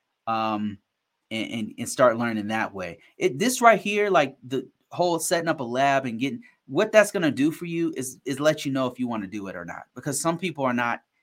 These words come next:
just not gonna like doing that, that aspect of cybersecurity at all.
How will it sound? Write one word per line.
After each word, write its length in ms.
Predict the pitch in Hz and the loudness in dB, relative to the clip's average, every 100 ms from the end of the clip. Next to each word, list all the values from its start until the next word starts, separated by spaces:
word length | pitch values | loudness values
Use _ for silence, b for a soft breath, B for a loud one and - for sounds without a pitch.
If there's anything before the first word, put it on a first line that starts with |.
| _ | _
just 180 | 135 131 | -6 -2
not 300 | 139 127 113 | 0 2 0
gonna 200 | 117 110 | -2 -4
like 280 | 101 107 110 | -2 -2 -2
doing 240 | 110 107 | -6 -6
that, 160 | 95 85 _ - | -6 -10 _ -10
that 160 | 98 | -8
aspect 400 | 95 87 95 - | -8 -8 -12 -16
of 60 | - | -12
cybersecurity 760 | 101 95 92 - 98 90 85 - b b b | -8 -8 -10 -16 -12 -10 -12 -16 b b b
at 180 | 98 104 | -4 -2
all. 340 | 107 104 80 | 2 0 0